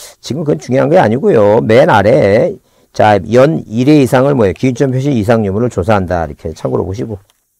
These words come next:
자, 넘겨보시면 오백칠십칠 페이지에,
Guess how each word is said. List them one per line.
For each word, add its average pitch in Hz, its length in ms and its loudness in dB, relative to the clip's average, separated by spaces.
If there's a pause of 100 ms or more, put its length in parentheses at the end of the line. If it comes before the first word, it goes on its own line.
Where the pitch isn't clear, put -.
(600)
자, 104 560 4
넘겨보시면 143 1000 2
오백칠십칠 147 920 -2
페이지에, 131 840 0